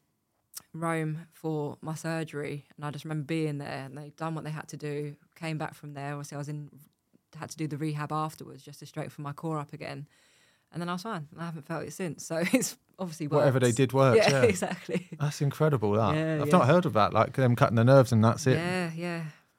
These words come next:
Speaker 1: Something to do. Apparently
Speaker 2: It's
Speaker 1: there was all tang-, I don't know, they said it was all tangled or whatever. It was a mess. So they just cut it and it just stopped the,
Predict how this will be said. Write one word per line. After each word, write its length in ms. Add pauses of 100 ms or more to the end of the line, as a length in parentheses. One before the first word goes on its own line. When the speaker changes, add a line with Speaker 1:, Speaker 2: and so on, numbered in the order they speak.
(160)
Speaker 1:
Something 260
to 80
do. 140
Apparently 300
Speaker 2:
It's 60
Speaker 1:
there 60
was 100
all 100
tang-, 340
I 80
don't 140
know, 100
they 80
said 160
it 60
was 120
all 100
tangled 440
or 60
whatever. 280
It 20
was 100
a 60
mess. 320
So 100
they 120
just 180
cut 240
it 200
and 360
it 140
just 180
stopped 320
the, 240